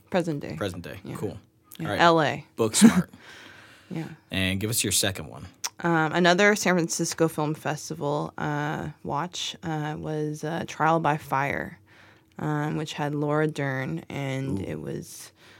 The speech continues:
Speaker 1: um, just a really emotional story, um, that touches upon, or deals with, um,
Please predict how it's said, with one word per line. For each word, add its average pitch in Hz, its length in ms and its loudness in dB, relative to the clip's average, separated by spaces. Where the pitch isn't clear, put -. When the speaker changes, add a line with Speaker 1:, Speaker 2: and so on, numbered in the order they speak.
Speaker 1:
um, 143 360 -4
just 156 200 -8
a 143 80 -6
really 165 400 2
emotional 139 1120 -4
story, 131 840 -6
um, 143 480 -8
that 131 220 -4
touches 143 380 -6
upon, 135 680 -8
or 214 80 4
deals 208 340 10
with, 147 380 2
um, 139 480 2